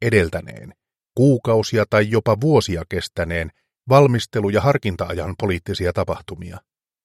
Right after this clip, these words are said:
Ulkopoliittisilla päätöksillä tarkoitetaan myös niitä muodollisen pöytäkirjapäätöksen ulkopuolella olevia tilanteita, joissa ulkopoliittinen johto reagoi tai otti kantaa asioihin, esimerkiksi väitetysti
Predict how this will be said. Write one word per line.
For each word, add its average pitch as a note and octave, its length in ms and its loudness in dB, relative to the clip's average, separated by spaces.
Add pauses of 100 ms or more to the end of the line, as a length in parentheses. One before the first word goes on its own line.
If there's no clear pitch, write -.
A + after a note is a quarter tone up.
(640)
Ulkopoliittisilla C3+ 880 2
päätöksillä A2+ 640 2
tarkoitetaan A2+ 600 2
myös A#2 260 0
niitä D3+ 260 2
muodollisen A2 640 0
pöytäkirjapäätöksen G2+ 1120 -2
ulkopuolella F#2+ 680 0
olevia F2+ 420 -2
tilanteita, E2+ 600 -8 (520)
joissa B2 280 0
ulkopoliittinen A#2 840 2
johto C3 320 2
reagoi G2+ 600 2
tai G2+ 200 0
otti G2+ 240 -4
kantaa A2 480 0
asioihin, F2+ 600 -4 (500)
esimerkiksi B2 760 -2
väitetysti B2 640 0